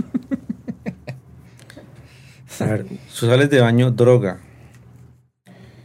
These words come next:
Sales de baño es un término utilizado para describir a varias drogas sintéticas que frecuentemente contienen catino-, catino-,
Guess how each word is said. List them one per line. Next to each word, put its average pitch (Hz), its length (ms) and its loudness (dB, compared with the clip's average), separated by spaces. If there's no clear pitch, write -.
Sales 131 200 0
de 139 100 4
baño 123 200 4
es 127 80 2
un 123 80 -4
término 135 260 2
utilizado 117 460 0
para 135 160 2
describir 107 520 0
a 113 120 -4
varias 107 600 -2
drogas 120 420 0
sintéticas 120 580 -4
que - 120 -8
frecuentemente 110 840 -4
contienen 110 560 -4
catino-, 101 1040 -6
catino-, - 520 -10